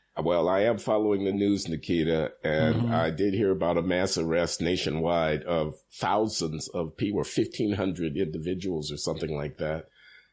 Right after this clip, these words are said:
Speaker 1: And that made a chill run down my spine. So, you know, keep your head down.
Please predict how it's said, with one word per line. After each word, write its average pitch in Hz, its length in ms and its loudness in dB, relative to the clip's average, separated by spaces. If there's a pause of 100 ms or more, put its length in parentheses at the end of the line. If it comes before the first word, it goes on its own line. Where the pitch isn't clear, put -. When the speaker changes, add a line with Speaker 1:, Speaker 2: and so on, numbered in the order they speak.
(260)
Speaker 1:
And 78 240 0
that 92 180 0
made 87 320 -2 (160)
a 90 120 -2
chill 87 420 0
run 71 200 -2
down 71 220 -2
my 71 140 -4
spine. 69 460 -6
So, 73 480 -4 (140)
you 80 140 -4
know, 71 340 -4 (160)
keep - 200 -6
your 98 140 2
head 101 260 0
down. 65 280 -6